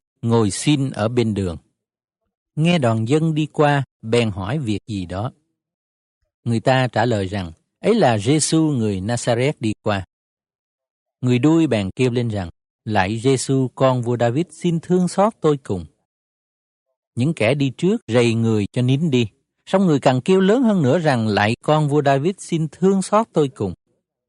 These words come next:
Đức Chúa Giêsu dừng lại, truyền đem người đến. Khi người đuôi lại gần thì Ngài hỏi rằng, "Ngươi muốn ta làm gì cho?"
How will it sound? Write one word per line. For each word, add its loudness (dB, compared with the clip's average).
Đức -8
Chúa -4
Giêsu -2
dừng -2
lại, -8
truyền 0
đem 0
người -8
đến. -6
Khi -2
người 2
đuôi 2
lại 2
gần 0
thì -4
Ngài 0
hỏi -4
rằng, -4
"Ngươi 2
muốn 0
ta 0
làm 0
gì -2
cho?" 0